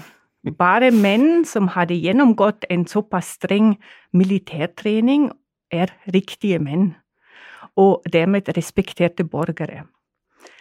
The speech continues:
Speaker 2: Men dette ble også visse forestillinger om maskulinitet eller mannlighet propagert. En mannlighetsideal som ble særlig dominant i den vestlige verden fra, øh, rundt slutten av attenhundretallet,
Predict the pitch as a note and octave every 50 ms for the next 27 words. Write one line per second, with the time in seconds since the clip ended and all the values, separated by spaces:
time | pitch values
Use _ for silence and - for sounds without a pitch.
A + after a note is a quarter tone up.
0 | _ _ - F#3+ E3+ G#3+ A3 A3+ - D#4+ D4 D4 C4+ - A3+ A3+ - - D#4+ C#4+
1 | C#4+ D4 - - - D#4+ - - G#3 A3+ C#4 - - - - C4+ B3 A#3+ A#3 A3+
2 | G#3+ G3+ G3 G3 G3 F#3+ F#3+ F#3 - - - - A3+ G#3+ G3+ G#3 G#3+ G#3+ G3 -
3 | - - G3+ G3+ A#3 C4 C4 - - F3 F3+ F3 F3+ F3 D#3+ E3+ G3+ A3+ B3+ C4
4 | A#3+ F#3+ - D#3+ - - - _ - D3 C#3+ _ C#3+ C#3+ - - - - - -
5 | _ _ - - - _ _ _ _ _ _ _ _ _ _ _ _ _ _ _
6 | _ _ _ - - - - A3 C4 D4 D4 C#4+ C4+ C4 B3+ C4 A3+ A#3+ A#3+ A#3+
7 | - - - - - - - G#3 F#3 G#3+ F#3 D#3+ D#3+ F#3+ A3+ A3 - G#3 G3 F#3+
8 | G3 G#3 G#3+ - - G3 F3+ G3 A3 A3 G3+ G3+ F#3+ F#3 F3 F3 E3+ - - F#3
9 | A#3 C4 - - A#3 G#3 G#3+ G#3 F#3+ F#3 F#3 - - - - G#3+ G3+ G3 F#3 D#3
10 | D#3 D3+ D#3+ - - A3+ A#3+ B3 A3 - - F#3 F3 E3+ E3 E3 D#3+ C#3 - -
11 | - - - - - - - - - F3 E3+ E3 E3 E3+ - - E3+ D#3+ - _
12 | F3 E3+ B2 C#3+ E3+ - - - E3+ - _ F#3 E3 D#3+ F3+ G3 G#3+ A3+ A#3+ A#3+
13 | A#3 - G3+ F3+ F#3 F#3 G3+ G3+